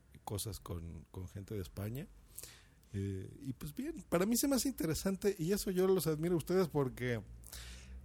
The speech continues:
yo a partir de las seis de la tarde me desconecto de los podcasts y ustedes siguen y siguen.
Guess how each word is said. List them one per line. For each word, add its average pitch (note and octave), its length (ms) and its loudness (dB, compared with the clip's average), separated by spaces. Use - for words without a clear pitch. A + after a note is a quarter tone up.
yo G3+ 260 6
a G#3+ 140 0
partir D#3 340 2
de G#3+ 100 6
las D3+ 200 2
seis F#3 260 4
de F3+ 80 4
la C3+ 140 2
tarde F3 500 2
me B2+ 100 2
desconecto A2 800 -2
de F#2+ 80 -4
los F#2+ 180 -6
podcasts - 520 -6
y A2+ 60 -6
ustedes D3 420 -4
siguen B2+ 280 -4
y G2 40 -4
siguen. B3+ 400 -6